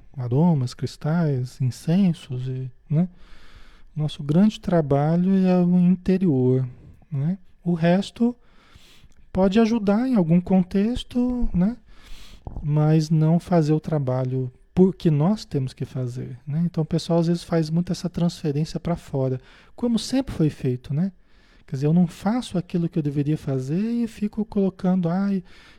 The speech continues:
eu já acendi um incenso, agora eu tô bem porque eu tô protegido." E conversa fiada, né? Não tá protegido não. Tá? Ok.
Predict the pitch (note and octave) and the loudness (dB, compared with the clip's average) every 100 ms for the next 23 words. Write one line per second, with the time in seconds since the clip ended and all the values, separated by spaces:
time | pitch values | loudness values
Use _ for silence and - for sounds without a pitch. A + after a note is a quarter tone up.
0 | - D3+ F3 F3 - E3+ F3+ F#3+ F3+ - | -2 2 2 2 2 2 4 4 4 2
1 | F#3+ A3+ - G3 F3 E3+ G3+ G3 G3+ D#3 | 4 4 4 0 2 4 2 2 0 2
2 | D3 F3+ F3 - F3 - D3+ E3 D#3 D#3+ | 2 2 -2 -4 -4 -4 -4 -2 2 2
3 | C3 A#2 A2 B2+ E3+ A3+ A3+ A3 - - | 2 0 -2 -2 0 0 -2 -8 -20 -20
4 | - - - - - - D#3 C#3 D3 F3 | -20 -20 -20 -20 -10 0 2 2 2 0
5 | - G#3+ F3+ C#3 C#3 D#3+ D#3+ - C3 C#3+ | -2 0 0 2 2 0 -2 -4 -2 -2
6 | - D#3 C#3+ D3+ G#3+ F3+ A#2+ - - - | 2 2 2 4 4 2 -2 -12 -20 -20
7 | - - - - _ - - - - A#2+ | -20 -20 -20 -20 _ -20 -20 -20 -10 -6
8 | C3 F3 F3 - - - - _ _ _ | -4 -4 -8 -20 -20 -20 -20 _ _ _
9 | - - _ - - - - - - _ | -20 -20 _ -20 -20 -20 -20 -20 -20 _
10 | _ _ - - - - C#3 B2+ B2+ - | _ _ -20 -20 -20 -8 -6 -6 -8 -10
11 | D3 D3+ | -4 -2